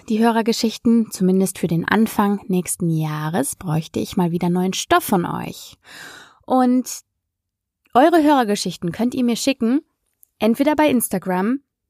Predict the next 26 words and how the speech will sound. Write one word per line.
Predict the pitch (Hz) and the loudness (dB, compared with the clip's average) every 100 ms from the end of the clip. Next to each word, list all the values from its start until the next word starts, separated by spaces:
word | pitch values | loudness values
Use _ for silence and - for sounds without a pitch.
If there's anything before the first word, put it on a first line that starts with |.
| _ | _
unter | 214 208 190 190 - _ | -2 0 -2 -2 -4 _
pia | - 254 277 269 | -6 2 4 4
punkt | - 240 240 - | 0 -2 -2 -2
liest | 233 233 - | -2 -2 0
unterstrich, | 247 254 196 - 170 226 | 0 0 -4 -4 -4 -2
das | 190 180 | -4 -4
ist | 170 185 | -4 -4
dort | 180 | -4
mein | 185 180 | -2 -4
Account, | 175 185 180 277 - _ _ - - - _ | -4 -4 -2 -2 -4 _ _ -20 -20 -20 _
und | 226 233 | 2 2
auch | 208 | 2
der | 214 208 | 2 0
Account, | - 220 233 | 0 0 2
der | 214 | 0
zu | - | -2
diesem | 208 240 226 | 0 0 0
Podcast | - - 202 175 - | -2 -4 -6 -6 -4
gehört. | 170 185 254 - - - - - - | -4 0 0 0 -14 -20 -20 -20 2
Dem | 220 214 | 4 4
könnt | 233 240 | 2 2
ihr | 247 | 2
natürlich | 214 208 233 208 202 190 - _ - | 0 2 2 4 2 0 -8 _ 0
liebend | 277 302 269 | 4 4 4
gerne | 254 240 | 4 2
folgen | - 254 269 202 196 294 | 2 4 4 2 0 -2